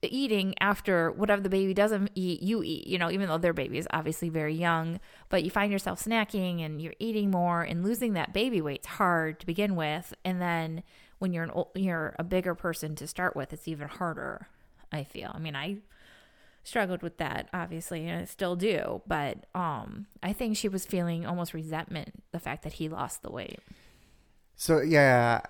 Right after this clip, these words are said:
Speaker 2: resentment is probably a good word. I was thinking even to the point of anger.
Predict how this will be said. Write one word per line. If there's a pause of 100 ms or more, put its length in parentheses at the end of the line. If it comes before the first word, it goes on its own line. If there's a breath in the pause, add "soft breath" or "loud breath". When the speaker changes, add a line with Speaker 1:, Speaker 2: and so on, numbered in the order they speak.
(140)
Speaker 2:
resentment
is
probably
a
good
word.
I
was
thinking
even
to
the
point
of
anger.